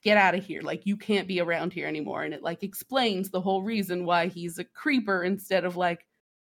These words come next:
actually involved in the kid's life that he's supposed to be protecting. But in Rebels, they already did, like, an final Obi-Wan Maul fight on Tatooine,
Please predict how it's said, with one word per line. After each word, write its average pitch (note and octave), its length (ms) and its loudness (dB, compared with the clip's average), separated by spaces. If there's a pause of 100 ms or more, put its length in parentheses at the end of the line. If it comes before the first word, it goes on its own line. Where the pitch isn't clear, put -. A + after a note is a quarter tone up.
actually F#3+ 460 0
involved F3+ 460 4
in F3 140 -2
the E3+ 240 -2
kid's F3+ 300 -2
life F3 300 0
that E3 100 -10
he's F#3 200 -8
supposed F3 400 -4
to - 80 -20
be D#3+ 120 -6
protecting. E3+ 640 -4 (640)
But G3 240 4
in F3+ 220 2
Rebels, A3 480 4
they G3+ 120 0
already F#3 560 2
did, G#3+ 640 0 (400)
like, F#3+ 240 2
an F3+ 140 -2 (120)
final F#3+ 540 0
Obi-Wan F3+ 840 2 (120)
Maul F3 540 2
fight F3 420 2
on F3 180 0
Tatooine, F3 680 0